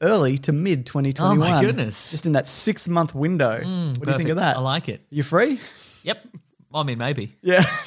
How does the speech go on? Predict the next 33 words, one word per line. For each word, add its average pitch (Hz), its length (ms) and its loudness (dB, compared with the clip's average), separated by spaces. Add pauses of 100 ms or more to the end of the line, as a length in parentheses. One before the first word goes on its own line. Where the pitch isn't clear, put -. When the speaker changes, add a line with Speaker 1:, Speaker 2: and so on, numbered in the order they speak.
Speaker 2:
Yeah. 147 240 -2 (240)
Speaker 1:
<laughs> - 260 -20
Who 151 100 -2
knows? 151 180 4
Speaker 2:
Am 175 80 6
I 190 100 4
free 214 240 0
to 202 60 0
be 175 160 2
at 151 120 -2
my 151 200 2
home 160 440 -2
at 156 80 -10
some 156 220 0
point 170 220 0
in 151 60 -4
that 131 160 -4
six 143 240 -4
months 175 280 -2
and 143 80 -4
watch 139 240 -4
it? 147 240 -2 (480)
Presumably, 147 880 0 (160)
well, 135 100 -16
we 135 120 -4
don't 123 140 0
have 120 120 0
H 117 200 0
B 117 80 -4
O 104 60 -6
Max, 113 320 -6
but - 200 -14
Speaker 1:
No. - 220 -10